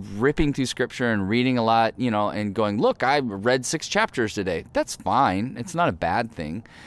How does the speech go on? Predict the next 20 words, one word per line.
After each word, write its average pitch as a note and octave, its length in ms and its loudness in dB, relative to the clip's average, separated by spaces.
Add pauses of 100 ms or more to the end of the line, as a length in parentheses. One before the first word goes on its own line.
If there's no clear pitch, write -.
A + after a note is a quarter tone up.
(240)
But C3+ 160 -2
maybe D#3+ 320 0
for C4+ 120 -4
some D3 200 0
of C#3 120 0
you, A2+ 140 0
you're G2+ 180 0
like, F#2 220 -4
"I B2 60 -4
just E3+ 160 -10
wanna F#3 160 -2
slow A2+ 1040 2
down F#2+ 400 0
a F2 40 -6
little E2 220 -10
bit. - 180 -12
I G#2 100 -8
wanna B2+ 200 -4
kinda G2+ 320 -4 (320)
consume A2+ 1000 -2